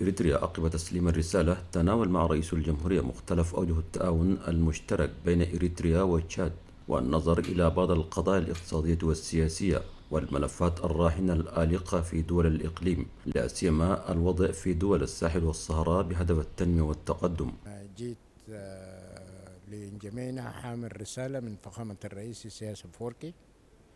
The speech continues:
Speaker 2: وتناولت بموضوع، آه،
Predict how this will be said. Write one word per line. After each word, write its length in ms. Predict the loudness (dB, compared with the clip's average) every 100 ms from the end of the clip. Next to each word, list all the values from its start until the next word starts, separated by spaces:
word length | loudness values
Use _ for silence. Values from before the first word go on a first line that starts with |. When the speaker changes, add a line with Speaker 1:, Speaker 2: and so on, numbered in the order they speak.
| -20 -20 -20 -20 -20 -20 -20 -20 -16
Speaker 2:
وتناولت 2500 | -10 -6 -4 -4 -4 -6 -8 -8 -10 -10 -10 -10 -10 -12 -12 -14 -16 -10 -6 -8 -8 -6 -4 -4 -4 -8 -8 -8 -8 -10 -12 -12
بموضوع، 2000 | -10 -10 -10 -10 -10 -10 -12 -12 -12 -14 -14 -16 -20 -14 -12 -12 -10 -10 -10 -14 -20 -20 -14
آه، 920 | -12 -12 -12 -14 -14 -14 -16 -16 -18